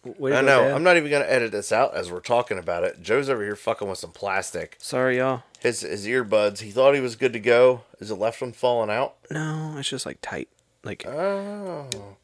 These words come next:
Speaker 1: this little
Speaker 2: You gonna put a little s-
Speaker 1: thing. I'm gonna try a bigger one and see.
Speaker 2: Oh, okay.
Speaker 1: See if it doesn't
Speaker 2: Are you
Speaker 1: get so
Speaker 2: jamming it in
Speaker 1: tight.
Speaker 2: your ear hole too fucking far?
Speaker 1: Yeah.
Speaker 2: Why?
Speaker 1: I don't know.
Speaker 2: Just let him sit in there. So what if Bob Ross was a serial killer
Speaker 1: <clears throat>
Speaker 2: and
Speaker 1: Coming
Speaker 2: his
Speaker 1: in.
Speaker 2: paintings are the locations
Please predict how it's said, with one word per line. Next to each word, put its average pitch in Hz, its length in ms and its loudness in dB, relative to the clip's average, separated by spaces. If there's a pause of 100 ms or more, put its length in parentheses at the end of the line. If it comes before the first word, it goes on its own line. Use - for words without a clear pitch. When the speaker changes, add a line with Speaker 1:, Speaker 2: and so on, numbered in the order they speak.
(140)
Speaker 1:
this 117 300 -6
little 92 260 -4 (280)
Speaker 2:
You 120 100 -6
gonna 117 100 -2
put 107 120 -2
a 107 40 0
little 117 160 2
s- - 180 -8
Speaker 1:
thing. 78 280 -10 (180)
I'm 95 60 -16
gonna 104 120 -8
try 95 140 -8
a 85 60 -6
bigger 76 240 -10 (120)
one - 120 -14
and - 120 -20
see. - 200 -14 (180)
Speaker 2:
Oh, 113 500 -2
okay. 104 320 -8 (220)
Speaker 1:
See - 180 -10
if - 80 -12
it 78 120 -10
doesn't 85 220 -8
Speaker 2:
Are 101 60 0
you 98 140 -4
Speaker 1:
get 101 340 -2
so 110 80 -6
Speaker 2:
jamming 110 100 -4
it - 40 -4
in 101 80 -6
Speaker 1:
tight. 95 60 -6
Speaker 2:
your 85 120 -8
ear 104 220 -6
hole 143 160 -4
too 165 180 -12
fucking 185 340 -8
far? 220 280 -2
Speaker 1:
Yeah. - 180 -10 (760)
Speaker 2:
Why? 143 420 -8 (240)
Speaker 1:
I - 120 -20
don't - 120 -20
know. 123 260 -20 (160)
Speaker 2:
Just - 220 -14
let 175 100 0
him 165 80 -10
sit - 320 -6
in 113 60 -12
there. 87 240 -14 (160)
So 95 260 -8
what 117 240 4
if 170 240 6
Bob 127 300 6
Ross 98 340 0
was 120 260 4
a 139 100 -4
serial 92 340 -2
killer - 260 -4
Speaker 1:
<clears throat> 120 160 -4
Speaker 2:
and 98 80 -8
Speaker 1:
Coming 135 220 4
Speaker 2:
his 127 60 6
Speaker 1:
in. - 40 4
Speaker 2:
paintings 131 180 -4
are 123 40 -4
the 120 60 -2
locations 92 720 -6